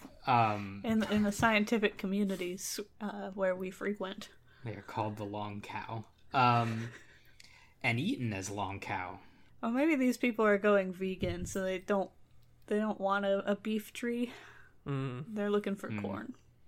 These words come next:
Speaker 2: Or they've heard all of the money that's in the, the high fructose corn syrup coming down the line, and they wanna,
Speaker 3: <laughs>
Speaker 2: I mean, they've already proven that they're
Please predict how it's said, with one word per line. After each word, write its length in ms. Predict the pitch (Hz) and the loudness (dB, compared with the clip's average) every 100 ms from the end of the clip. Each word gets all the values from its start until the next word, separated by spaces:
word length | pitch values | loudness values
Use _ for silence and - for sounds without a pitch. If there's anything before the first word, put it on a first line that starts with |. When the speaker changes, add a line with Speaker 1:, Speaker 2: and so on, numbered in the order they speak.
| - - - - | -20 -20 -12 2
Speaker 2:
Or 160 | 240 | 6
they've 200 | 269 226 | 6 6
heard 340 | 220 202 185 - - | 4 4 2 -2 0
all 240 | 180 185 180 | 2 4 2
of 100 | 175 | -2
the 100 | 175 | -4
money 340 | 190 185 180 | -2 -2 -2
that's 220 | 180 170 | -4 -6
in 180 | 180 175 | -6 -4
the, 280 | 170 165 170 - | -4 -4 -6 -6
the 140 | - 185 | -6 -6
high 260 | - 190 | 0 0
fructose 560 | 196 190 180 - 175 - | 2 -2 -4 -4 -8 -6
corn 300 | - 190 180 | -6 -4 -4
syrup 380 | - - - 214 - - | -6 -4 -6 -8 -18 -18
coming 260 | - 170 170 | -10 -8 -6
down 200 | 170 165 | -8 -8
the 60 | - | -8
line, 400 | - 73 202 208 | -6 -4 -4 -4
and 100 | 202 | -6
they 120 | 175 | -6
wanna, 260 | 170 170 165 185 - - | -6 -4 -2 -2 -6 -20
Speaker 3:
<laughs> 320 | - - - - | -20 -20 -12 -2
Speaker 2:
I 20 | |
mean, 160 | 190 190 | 0 2
they've 160 | 202 | 8
already 440 | 233 233 208 190 190 - | 8 8 6 2 -4 -6
proven 380 | - 220 190 180 | -2 2 0 -2
that 140 | 175 | 0
they're 480 | 180 175 170 175 | 0 2 0 -2